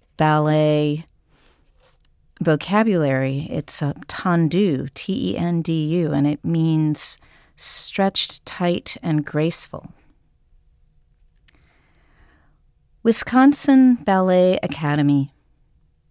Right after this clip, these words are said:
This story, the teacher says, is about a swan.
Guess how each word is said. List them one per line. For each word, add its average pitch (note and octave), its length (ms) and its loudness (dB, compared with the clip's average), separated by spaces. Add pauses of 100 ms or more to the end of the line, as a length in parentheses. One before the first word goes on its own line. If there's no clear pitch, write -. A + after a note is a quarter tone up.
(880)
This D#4 200 4
story, D3+ 680 2
the E3 140 -4
teacher E3 460 -4
says, E3 600 -2 (100)
is E3+ 140 -2
about E3+ 520 0
a C#3 100 -2
swan. C#3+ 720 -2